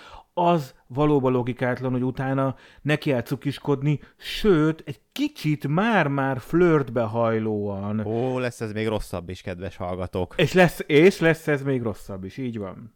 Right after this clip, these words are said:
Speaker 2: Harmincnyolc percet kell várnunk gyakorlatilag arra, hogy, ö, végre kiderül, hogy kvázi gyilkosság történt, mert ugye oké, hogy mi tudtuk. De Kalambó nem tudta, és a harmincnyolcadik percben előkerül a holttest.
Speaker 1: Én azt imádtam, tehát az, az egy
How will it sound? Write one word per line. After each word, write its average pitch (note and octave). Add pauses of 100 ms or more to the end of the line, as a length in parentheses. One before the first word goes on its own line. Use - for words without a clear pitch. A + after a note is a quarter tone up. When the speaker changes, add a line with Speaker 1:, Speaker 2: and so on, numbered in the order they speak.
Speaker 2:
Harmincnyolc D#3+
percet -
kell A2+
várnunk G2
gyakorlatilag F#2+
arra, G2+ (320)
hogy, A2+
ö, A#2 (480)
végre F#3
kiderül, A2+
hogy -
kvázi A#2
gyilkosság F#2+
történt, F#2
mert C3
ugye D3
oké, D#3
hogy B2+
mi A#2+
tudtuk. - (260)
De F2+
Kalambó G2+
nem G#2
tudta, -
és B2+
a -
harmincnyolcadik B2+
percben A2 (340)
előkerül A2+
a F#2+
holttest. G#2
Speaker 1:
Én D#3
azt D3
imádtam, C#3
tehát -
az, E3+
az D#3
egy C#3